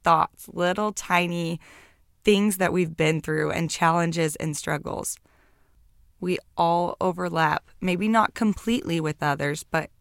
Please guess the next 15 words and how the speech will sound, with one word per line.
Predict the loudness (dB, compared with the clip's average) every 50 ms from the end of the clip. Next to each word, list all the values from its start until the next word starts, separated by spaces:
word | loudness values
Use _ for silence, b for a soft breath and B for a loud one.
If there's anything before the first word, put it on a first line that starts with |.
| _
in | -6 -6 -4
certain | -2 -2 -4 -4 -2 -4 -4
spaces | -4 -4 -4 -4 -4 -2 -2 -4 -4
of | -4 -4 -4
our | -4 -4 -4
lives. | -2 -2 -4 -4 -4 -6 -8 -10 B B B B B B B
And | B -2 2 4
that | 4 4 4 4 2
allows | 2 4 4 6 4 4 2 -2 -2 2
us | 6 6 6 6 4 2 -4 -8 -8
to | -8 -6 -6 -6
connect | -4 -4 -4 -4 -4 -4 -6
with | -10 -10 _
people. | -10 -10 -10 -10 -10 -14 -12 -8
That | -6 -6 -6